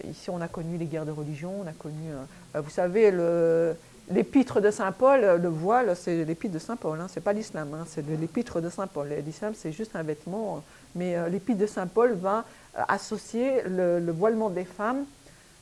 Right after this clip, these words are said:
euh, euh, à la pratique religieuse et au,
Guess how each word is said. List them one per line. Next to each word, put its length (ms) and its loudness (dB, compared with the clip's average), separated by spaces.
euh, 40 -2
euh, 420 4
à 80 4
la 100 4
pratique 340 -2
religieuse 640 2
et 320 2
au, 320 0